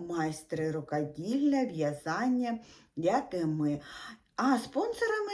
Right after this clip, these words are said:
я називаю це магазини пряжі, великий магазин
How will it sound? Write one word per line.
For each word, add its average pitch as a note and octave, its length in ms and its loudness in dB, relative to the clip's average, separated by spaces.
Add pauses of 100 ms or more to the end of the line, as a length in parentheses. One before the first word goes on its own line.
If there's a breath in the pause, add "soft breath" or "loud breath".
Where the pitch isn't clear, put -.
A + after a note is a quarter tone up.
(120)
я F#4+ 140 0
називаю E4 640 0 (200)
це F3+ 160 -2
магазини E3+ 840 -2 (480 loud breath)
пряжі, C4+ 920 2
великий F#3+ 560 0
магазин D#3+ 1300 -2